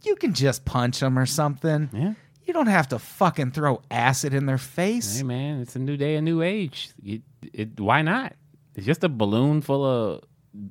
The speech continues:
Speaker 2: corrosive material.
Speaker 1: Ugh.
Speaker 2: A little fling, a little flick of the wrist.
Speaker 1: Yeah, this is terrifying.
Speaker 2: Mark my territory.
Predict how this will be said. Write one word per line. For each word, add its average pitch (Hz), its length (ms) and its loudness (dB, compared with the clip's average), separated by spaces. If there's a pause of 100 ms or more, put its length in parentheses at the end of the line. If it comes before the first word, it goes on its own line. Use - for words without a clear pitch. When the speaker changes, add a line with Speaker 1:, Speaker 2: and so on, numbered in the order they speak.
(140)
Speaker 2:
corrosive 143 580 4
material. 220 600 -2 (140)
Speaker 1:
Ugh. 180 600 4
Speaker 2:
A - 40 -8
little 226 140 4
fling, 247 380 2
a - 20 0
little 240 140 4
flick 277 240 0
of 247 60 2
the 262 60 4
wrist. 277 520 0 (320)
Speaker 1:
Yeah, 151 200 4
this 147 200 -2
is 247 140 -6
terrifying. 143 760 2
Speaker 2:
Mark 170 200 2
my 202 80 -2
territory. 220 640 -8